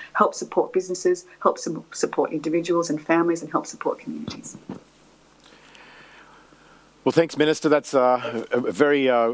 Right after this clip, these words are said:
Speaker 2: very clear, uh, overview of where we're at. Uh, let me start by saying, uh, congratulations,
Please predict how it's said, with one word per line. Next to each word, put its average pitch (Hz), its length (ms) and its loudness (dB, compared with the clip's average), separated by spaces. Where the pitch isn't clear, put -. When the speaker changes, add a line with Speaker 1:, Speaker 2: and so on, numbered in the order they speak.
Speaker 2:
very 127 420 2
clear, 127 680 2
uh, 104 340 4
overview 110 560 2
of 82 140 -10
where 107 200 2
we're 98 180 4
at. 104 300 0
Uh, 117 260 4
let 160 180 2
me 277 80 -2
start 151 280 2
by 147 120 2
saying, 123 460 2
uh, 104 460 4
congratulations, 110 880 0